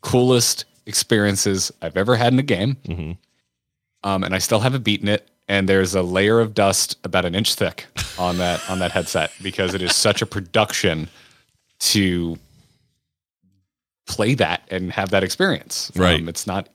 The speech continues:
Speaker 1: easy. It's not easy to do. Um, and as I've gotten older, I have really put a lot more stock in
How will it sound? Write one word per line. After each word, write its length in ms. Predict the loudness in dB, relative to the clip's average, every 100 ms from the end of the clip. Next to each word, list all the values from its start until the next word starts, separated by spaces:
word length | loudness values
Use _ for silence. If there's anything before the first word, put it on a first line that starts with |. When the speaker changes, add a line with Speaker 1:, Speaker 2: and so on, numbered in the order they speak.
| 0
Speaker 1:
easy. 420 | 2 2 0 -12 _
It's 140 | -6 -2
not 160 | 0
easy 240 | 0 -2 -2
to 80 |
do. 420 | 0 4 4 4 0
Um, 280 | -2 0 -2
and 220 | -2 0
as 220 | 0 2
I've 240 | 2 2 2
gotten 260 | 0 0 -6
older, 360 | -4 0 0 -2 -20 _ _
I 140 | -2 0
have 320 | 2 -2 0
really 420 | -2 0 0 -2 -8 _ _ _ _ _ -4
put 120 | 0
a 40 |
lot 240 | 2 2 2
more 140 | -2
stock 420 | 0 2 2 0 -4
in 400 | -2 0 -2 -6